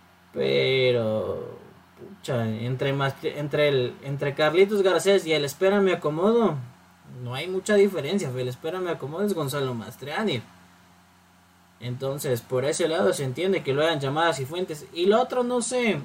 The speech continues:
me queda también el, el mal sabor de boca, que es lo que ya ocurrió en el pasado con Barcelona, que si bien, eh, trataron de disimular esta vez con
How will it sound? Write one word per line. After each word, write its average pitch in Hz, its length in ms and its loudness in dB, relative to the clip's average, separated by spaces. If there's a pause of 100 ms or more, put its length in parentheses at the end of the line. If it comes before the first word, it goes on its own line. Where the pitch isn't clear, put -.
(260)
me 180 160 -4
queda 220 280 2
también 202 320 2
el, 196 100 4
el 160 160 -2
mal 190 180 4
sabor 196 340 6
de 185 80 6
boca, 190 380 2
que 131 160 -4
es - 220 -10 (420)
lo 202 160 4
que 190 140 4
ya 226 140 4
ocurrió 196 340 4
en 220 100 6
el 208 100 6
pasado 190 540 2
con 135 180 -4
Barcelona, 127 760 -4
que 101 300 -14 (720)
si 175 180 0
bien, 214 300 6
eh, 123 480 -8
trataron 190 560 4
de 160 120 0
disimular 135 720 -2 (180)
esta 139 300 -4
vez 139 720 -2
con 113 360 -8